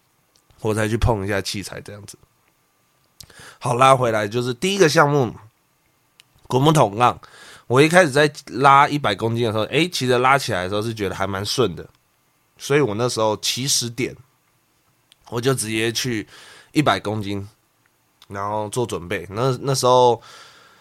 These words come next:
在比赛的时候啊，因为我是 B 组嘛，所以我就先看了 A 组，那 A 组他们大概拉的状况怎么样。结果我那时候看，诶，奇怪，怎么 A 组的人大家全部都选择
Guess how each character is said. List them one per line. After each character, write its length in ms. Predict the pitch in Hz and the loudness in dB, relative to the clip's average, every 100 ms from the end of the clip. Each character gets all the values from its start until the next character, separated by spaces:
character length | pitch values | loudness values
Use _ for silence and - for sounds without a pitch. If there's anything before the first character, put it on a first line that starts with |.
| _ _ _ | _ _ _
在 120 | 165 | 2
比 200 | 147 113 | 2 0
赛 200 | 110 131 | 2 4
的 60 | 107 | 4
时 80 | 107 | 0
候 180 | 92 - | -4 0
啊， 100 | 139 | 2
因 120 | 165 | 4
为 100 | 175 | 4
我 140 | 151 110 | 2 2
是 100 | 131 | -2
B 260 | 131 120 | -4 -6
组 200 | 131 101 | -4 -6
嘛， 180 | 82 - - | -8 -14 -16
所 180 | - 151 | 4 6
以 40 | |
我 80 | 131 | 6
就 120 | 135 | 6
先 240 | 151 147 147 | 4 2 2
看 220 | 160 139 | 2 2
了 140 | 107 - | 0 -2
A 200 | 123 127 | 0 0
组， 240 | 120 104 - _ _ _ | -4 -12 -14 _ _ _
那 280 | 110 92 107 | -12 -6 -6
A 300 | - 143 180 | 0 2 2
组 360 | - 120 82 - 110 | 2 -4 -4 -10 -4
他 160 | 120 | 0
们 440 | 123 110 101 95 92 | 2 0 -2 -6 -2
大 140 | 131 120 | 0 2
概 160 | 123 | 4
拉 240 | 117 117 117 | 4 4 2
的 80 | |
状 200 | 104 113 | 0 -2
况 140 | 117 101 | -2 -6
怎 100 | 82 | -8
么 140 | 87 | -8
样。 180 | 95 87 - - - - - | -8 -10 -16 -20 -20 -18 2
结 140 | 170 | 6
果 140 | 185 | 6
我 200 | 117 107 | 6 4
那 140 | 131 156 | 2 2
时 100 | 139 | 2
候 80 | 135 | 0
看， 220 | 151 113 | -2 -2
诶， 140 | - 185 | -2 -2
奇 300 | - - 113 | 0 -2 0
怪， 240 | 123 92 98 104 | 0 0 -4 -8
怎 100 | 107 | -4
么 80 | 117 | 0
A 180 | 175 196 | 2 2
组 180 | 139 | 2
的 80 | 95 | 0
人 160 | 92 95 | -2 0
大 140 | 127 | 2
家 80 | 131 | 2
全 160 | - 110 | 0 -4
部 100 | 143 | -2
都 120 | 180 | -2
选 360 | - 117 92 | 0 -2 -4
择 280 | 85 90 92 | -6 -4 -4